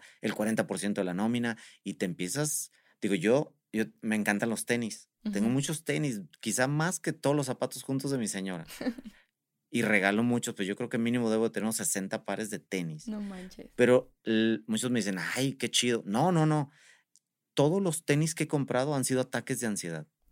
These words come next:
Speaker 2: <laughs> Entonces
Speaker 1: Sí está bien ca-, digo, "Güey, pues te da bien ansioso", y, y termino, y hasta que no compro unos chingados tenis, me calmo.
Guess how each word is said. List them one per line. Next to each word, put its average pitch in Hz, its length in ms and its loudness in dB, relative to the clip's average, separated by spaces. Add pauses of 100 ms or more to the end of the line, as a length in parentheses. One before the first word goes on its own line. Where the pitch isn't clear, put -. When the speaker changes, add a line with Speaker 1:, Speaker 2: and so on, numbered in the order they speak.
(880)
Speaker 2:
<laughs> - 340 -4
Entonces 262 540 -2
Speaker 1:
Sí 233 80 0
está 147 200 4
bien 143 160 6
ca-, - 200 4
digo, 123 300 8
"Güey, 101 420 2 (400)
pues 107 160 -2
te 104 140 2
da 107 160 0
bien 92 400 -4
ansioso", 135 680 6
y, 127 100 0 (140)
y 107 120 -4
termino, 110 440 4
y 104 100 0
hasta 104 220 -2
que - 80 -6
no 117 160 0
compro 156 280 4
unos 156 160 2
chingados 117 380 4
tenis, 127 240 2 (180)
me 101 100 -2
calmo. 80 300 -4